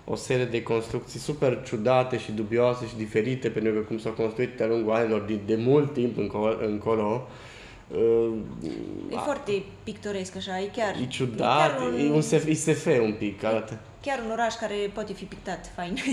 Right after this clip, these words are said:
Speaker 2: <laughs>
Speaker 1: Și de ce am mers aici? De, din două motive.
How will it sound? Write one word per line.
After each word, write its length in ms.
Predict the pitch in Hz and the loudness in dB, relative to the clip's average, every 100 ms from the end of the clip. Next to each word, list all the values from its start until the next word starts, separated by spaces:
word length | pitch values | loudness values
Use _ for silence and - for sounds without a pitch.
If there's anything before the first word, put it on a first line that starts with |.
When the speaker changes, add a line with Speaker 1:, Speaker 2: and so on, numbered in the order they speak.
| - - | -2 -4
Speaker 2:
<laughs> 420 | - - - - - | -8 -14 -14 -12 -4
Speaker 1:
Și 100 | 139 | 2
de 100 | 139 | 4
ce 340 | 170 165 151 | 6 6 6
am 160 | 135 131 | 6 6
mers 260 | 127 135 135 | 4 4 2
aici? 260 | 117 120 135 123 | 2 2 0 0
De, 100 | 123 127 | 2 0
din 160 | 131 | 2
două 220 | 139 156 135 | 6 8 8
motive. 580 | 127 127 120 104 107 | 4 2 0 2 2